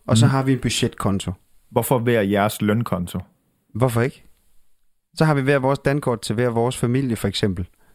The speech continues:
Speaker 1: Altså forstået på den måde, at når vi køber gaver til Troels' familie, så er det Troels, der har,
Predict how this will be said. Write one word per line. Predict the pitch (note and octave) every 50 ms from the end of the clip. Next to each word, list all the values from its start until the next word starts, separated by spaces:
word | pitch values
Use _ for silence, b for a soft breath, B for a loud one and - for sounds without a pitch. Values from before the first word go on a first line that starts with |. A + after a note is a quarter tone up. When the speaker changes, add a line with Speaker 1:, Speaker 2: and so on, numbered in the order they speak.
| _ _ -
Speaker 1:
Altså | - B2 A2 G#2+
forstået | G#2+ A2 - C#3+ C3+ A#2
på | A#2+
den | G#2+ C3 B2+ B2
måde, | B2 B2 C3 B2+
at | A2+
når | G#2 G#2
vi | A2+ C3
køber | - - C#3+ B2 A2
gaver | - - A2 A2 A2+ B2+ C#3+ C#3 B2 B B B B B B
til | - A2+ -
Troels' | - C#3+ D3+ D3 C3+
familie, | - C3 A#2+ A#2+ B2 B2 A#2
så | -
er | C3+
det | A2 G2
Troels, | - - - C#3 D3+ E3 D3+ - -
der | C3+ A#2+
har, | G#2+ A#2 A#2 A#2 A2+ A2+